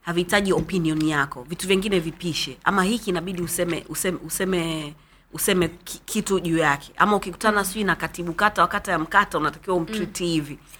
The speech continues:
Speaker 1: Nani
Speaker 2: Mm.
Speaker 1: ana-, nani anakuwa anakufundisha hivyo vitu?
Speaker 2: Kunakuwa kuna training. Nafanya
Speaker 1: Ah.
Speaker 2: training, yeah.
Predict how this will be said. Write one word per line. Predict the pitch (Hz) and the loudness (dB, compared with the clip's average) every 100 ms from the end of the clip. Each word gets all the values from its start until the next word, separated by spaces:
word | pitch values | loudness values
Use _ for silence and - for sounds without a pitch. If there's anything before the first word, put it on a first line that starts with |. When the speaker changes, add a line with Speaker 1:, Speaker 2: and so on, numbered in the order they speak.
| - | -14
Speaker 1:
Nani | 220 247 269 | 2 4 6
Speaker 2:
Mm. | |
Speaker 1:
ana-, | 220 - | 4 4
nani | 254 | 4
anakuwa | 226 214 208 | 4 6 6
anakufundisha | 175 170 180 175 175 156 | 4 2 -2 -2 -2 -6
hivyo | 143 143 | -10 -16
vitu? | 147 - - _ _ _ _ - | -18 -20 -20 _ _ _ _ -2
Speaker 2:
Kunakuwa | 254 - 339 | -2 4 4
kuna | 339 254 233 226 220 220 | 4 4 6 6 6 2
training. | - - 294 254 196 370 - _ _ _ | -2 4 4 6 2 0 -12 _ _ _
Nafanya | 202 170 - | -8 -4 -2
Speaker 1:
Ah. | |
Speaker 2:
training, | - 202 175 165 | -2 -2 -2 -4
yeah. | 165 | -6